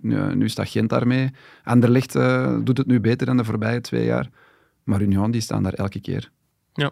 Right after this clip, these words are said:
Speaker 2: over, eh, Cercle, voor de volledigheid, wonnen met twee nul van Eupen dit weekend. Het ging er daarnet op de vergadering bij ons ook even over. En het is wel moeilijk om er de vinger op te leggen van wat maakt Cercle Brugge nu zo goed? Wat maakt dat die zoveel punten halen? Is het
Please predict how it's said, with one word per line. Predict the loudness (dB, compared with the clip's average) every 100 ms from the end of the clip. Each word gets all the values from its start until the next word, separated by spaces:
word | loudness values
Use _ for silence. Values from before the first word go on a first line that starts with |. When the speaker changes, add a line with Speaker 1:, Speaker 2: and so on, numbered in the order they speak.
| _
Speaker 2:
over, | 0 2 0 0
eh, |
Cercle, | 0 0 2 2
voor | 2
de | 2
volledigheid, | 4 4 4 2 2
wonnen | 4 4
met | 2 2
twee | 4
nul | 4 4
van | 0 2
Eupen | 2 2 2
dit | -2 0
weekend. | 0 2 -4 -4 -18 -20 -20 _
Het | 0
ging | 2
er | 4
daarnet | 4 2
op | 0
de | -2
vergadering | -2 2 2 2 2 2
bij | 2
ons | 0
ook | -2 0
even | 2 2
over. | 0 0 -2
En | -2 -2 -6 -20 _ _ _
het | -2
is | 4
wel | 6
moeilijk | 6 4 4
om | 2
er |
de | 4
vinger | 4 2 0
op | -2
te | -2
leggen | 0 2
van | 0 0 -6 _ _ _ _ _ _
wat | 0 2
maakt | 0 0
Cercle | -2 0 2
Brugge | 4 4
nu | 4
zo | 2
goed? | 2 2
Wat | 2
maakt | 0 -2
dat | -4
die | -4
zoveel | 0 -2
punten | 0 0 0
halen? | -2 0 0 -2
Is | -2
het | -4 -6